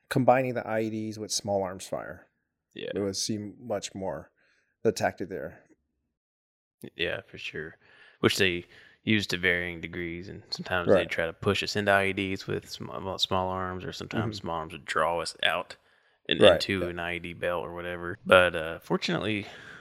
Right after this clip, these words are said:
Speaker 2: I feel like for the most part, that didn't really work with us. Um,
Speaker 1: Mm-hmm.
Speaker 2: they would hit us. I mean, we, you know,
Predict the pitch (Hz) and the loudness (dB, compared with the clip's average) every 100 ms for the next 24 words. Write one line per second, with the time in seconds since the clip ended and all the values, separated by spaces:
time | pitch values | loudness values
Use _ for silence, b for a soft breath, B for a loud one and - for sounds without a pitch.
0 | - - 139 139 107 95 85 82 - - | -6 2 2 2 -2 -2 -2 -6 -6 -4
1 | 95 98 _ _ _ - 98 78 - _ | -4 -4 _ _ _ 0 0 0 -6 _
2 | - 90 82 101 98 - _ _ _ _ | -4 -2 -2 -8 -10 -14 _ _ _ _
3 | _ - 101 95 98 107 117 - 107 107 | _ -2 2 2 2 0 -4 -4 -4 -4
4 | - - - - 92 82 82 117 117 107 | -6 -12 -12 -10 -10 -10 -8 -6 -6 -10
5 | _ _ _ _ - - 95 87 - 101 | _ _ _ _ 0 10 12 12 4 0
6 | 95 85 - - - 85 80 69 80 73 | 0 -2 -6 -8 -6 -4 -4 -6 -8 -8